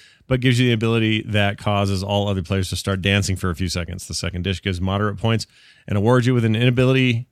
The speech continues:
or an ability like Blink. The third dish rewards you with a lot of points. You cannot attack an enemy player directly, but you can use your abilities to disrupt them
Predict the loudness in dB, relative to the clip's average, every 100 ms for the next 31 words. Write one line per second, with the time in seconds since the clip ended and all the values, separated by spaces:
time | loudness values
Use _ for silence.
0 | -2 0 2 2 2 2 2 0 2 2
1 | 2 -2 -2 0 2 2 0 0 0 0
2 | 2 2 2 -2 _ _ _ 0 2 4
3 | 2 2 0 0 -2 -4 -2 0 0 0
4 | -2 0 -2 -2 -2 0 2 2 2 2
5 | 2 2 0 -2 _ _ _ -6 -4 -2
6 | 0 2 2 0 0 -2 -2 -2 -2 -2
7 | -4 -2 -4 -2 -2 -2